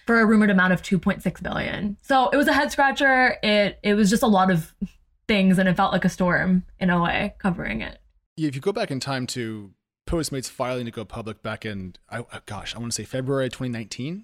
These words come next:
Speaker 2: It was roughly around that time frame because the I P O, the one-year private I P O period kind of expired and they didn't go public.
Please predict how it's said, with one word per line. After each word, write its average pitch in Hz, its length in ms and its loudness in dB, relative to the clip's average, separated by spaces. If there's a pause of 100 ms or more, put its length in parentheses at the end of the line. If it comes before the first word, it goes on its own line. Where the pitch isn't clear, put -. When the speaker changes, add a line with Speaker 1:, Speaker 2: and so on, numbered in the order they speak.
(100)
Speaker 2:
It 180 60 -2
was 180 160 2
roughly 160 320 0
around 139 160 0
that 117 120 -8
time 127 180 -6
frame 120 160 -8
because 123 220 -6
the 139 120 -2
I 151 80 2
P 147 180 -4
O, 123 160 -2
the 123 180 -6
one-year 139 380 0
private 131 300 -4
I 117 80 -4
P 127 160 -8
O 113 60 -8
period 117 360 -10
kind 113 120 -10
of 95 80 -18
expired 113 500 -8
and 107 100 -10
they 107 60 -10
didn't 120 200 -10
go 113 100 -12
public. 101 340 -18